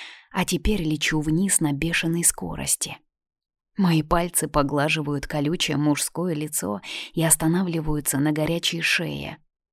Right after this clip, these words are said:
Нас прерывает едкое женское покашливание,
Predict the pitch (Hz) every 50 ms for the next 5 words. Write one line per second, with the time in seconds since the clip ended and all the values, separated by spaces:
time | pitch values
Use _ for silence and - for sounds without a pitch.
0 | _ _ _ _ _ _ _ _ _ _ _ _ _ _ _ _ _ - 202 208
1 | 220 220 226 - - - 156 151 147 143 143 131 139 147 180 185 165 135 - 151
2 | 139 147 175 220 - - - - 175 160 160 147 151 160 160 160 160 - - -
3 | 160 147 147 - 147 135 - - 165 190 - - 175 156 143 143 143 143 143 139